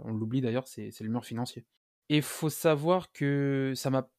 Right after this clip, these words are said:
ça m'a frustré, mais ça m'a pas choqué parce que huit mois, c'est pas si énorme quand on compare, heu, bon, bien évidemment, je vais, je vais tricher un peu, je vais prendre, heu, en référence la Nautilus, heu, de Patek Philippe, la, la cinquante-sept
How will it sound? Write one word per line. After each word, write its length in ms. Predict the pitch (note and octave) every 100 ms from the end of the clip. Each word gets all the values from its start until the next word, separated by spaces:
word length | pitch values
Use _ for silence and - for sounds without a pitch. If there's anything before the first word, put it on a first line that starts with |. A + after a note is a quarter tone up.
| _ _ -
ça 160 | C#3+
m'a 100 | D#3
frustré, 340 | - E3+ - G3+
mais 80 |
ça 120 | D3+ B2+
m'a 100 | A#2+
pas 140 | F3
choqué 360 | - D3 F#3 F3
parce 140 | C3+
que 120 | C3
huit 240 | A#2 B2+ D3
mois, 260 | D3 F3+
c'est 240 | F3 A#2 -
pas 120 | F3+
si 200 | F3+ -
énorme 420 | C3+ C3 C#3+ E3 D#3+
quand 100 | C#3+
on 60 | B2+
compare, 420 | A2+ B2 C#3+ C3+
heu, 340 | A#2 A2 G#2+ - - _ _
bon, 160 | G#2 G2
bien 280 | G#2+ A2+ A#2
évidemment, 440 | A2 A2+ A#2+ B2+
je 80 | A2
vais, 540 | G#2+ G#2 G2+ A2+ A2+
je 80 | G#2
vais 80 | G#2+
tricher 280 | - A2+ A#2+
un 80 |
peu, 180 | A2 D3+
je 100 | B2
vais 80 | A#2
prendre, 340 | - C3 A#2 A2+
heu, 40 | A2 _ - - _
en 80 | B2
référence 480 | B2 - B2+ C3+ -
la 140 | B2
Nautilus, 580 | B2+ B2 C3 C#3 A#2+ A#2
heu, 380 | B2 A2+ A2 G#2
de 100 | A2
Patek 280 | A2+ B2 -
Philippe, 320 | B2 C3 -
la, 340 | G#2+ G#2+ - B2
la 100 | G#2+
cinquante-sept 560 | B2 A#2+ A#2+ A#2+ A2+